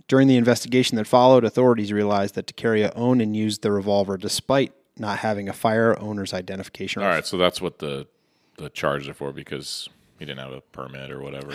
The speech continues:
Speaker 1: So in Illinois,
Speaker 2: Like,
Speaker 1: you have a,
Speaker 2: registration
Speaker 1: a
Speaker 2: for the gun.
Speaker 1: foid card, basically. And it's just a background check, and it allows you to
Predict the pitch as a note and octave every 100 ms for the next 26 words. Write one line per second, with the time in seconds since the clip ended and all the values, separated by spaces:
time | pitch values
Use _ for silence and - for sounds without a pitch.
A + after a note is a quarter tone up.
0 | - - - C#3 C#3 C3+ C#3+ C3 B2+ B2+
1 | A#2 - D2+ - _ C#3 B2+ A2+ G#2+ D2+
2 | D2 - A#2+ - D2 C3+ A#2+ G#2+ - G#2
3 | G2 F#2 G2+ - A#2 E2+ G#2 - _ -
4 | D3 - D#3 A2+ A#2 A2+ - A2+ A2 B2+
5 | G#3+ - - _ - A#2 G#2 G#2 - -
6 | G#3 - F#2+ - F#2+ F#2 - G2+ F2+ F2